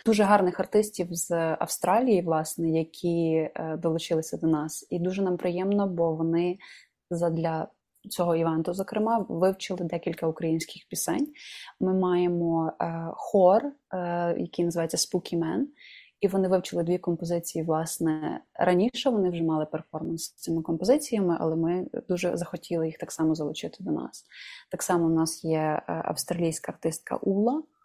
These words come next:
і, е, є прекрасна дівчинка Беатріс, яка з, просто з додатку Duolingo ви-, вивчила українську пісню і заспівала в нас на раллі. І це було абсолютно прекрасно і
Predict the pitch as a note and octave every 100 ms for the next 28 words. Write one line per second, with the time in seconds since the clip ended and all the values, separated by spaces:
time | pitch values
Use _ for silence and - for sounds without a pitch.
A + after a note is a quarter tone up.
0 | - - - _ _ G#3+ A#3+ B3+ - G3
1 | F#3+ F#3+ - - - F#3 G3+ G#3 F3+ -
2 | _ F#3+ - A3 G#3+ G#3 F3+ F#3+ F3 E3+
3 | D#3+ D#3 E3 D#3+ A#3 A#3 D#3+ - E3 E3
4 | F#3+ - - - - F#3+ F3+ F3+ E3 F3
5 | F3 D#3+ - E3+ D#3 D#3+ E3 A3+ C4 G3
6 | E3+ G3 - F3 G#3 - F3+ E3+ - E3
7 | E3 - - G#3 A3 - E3 E3 E3 -
8 | E3+ E3+ D#3+ D#3 - E3 E3 - - F3
9 | - E3+ D#3+ D#3+ - - - - E3 D#3+
10 | G#3+ - - - E3+ - E3+ - E3 D#3+